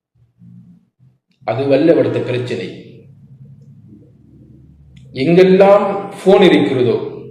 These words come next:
அங்கெல்லாம் ஏ ஐ யும் இருக்கு. எங்கெல்லாம் ஏ ஐ இருக்கிறதோ அங்கெல்லாம் இந்த மாணவர்கள்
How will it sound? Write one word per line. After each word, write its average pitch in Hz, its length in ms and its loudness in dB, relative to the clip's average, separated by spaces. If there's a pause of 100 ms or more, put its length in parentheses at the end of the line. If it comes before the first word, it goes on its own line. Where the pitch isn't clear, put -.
(640)
அங்கெல்லாம் 160 840 2
ஏ 156 120 0
ஐ 147 160 0
யும் 139 100 0
இருக்கு. - 440 -8 (1120)
எங்கெல்லாம் 185 760 4
ஏ 196 100 6
ஐ 185 200 6
இருக்கிறதோ 139 840 0 (160)
அங்கெல்லாம் 151 680 2
இந்த 147 140 0
மாணவர்கள் 131 720 -2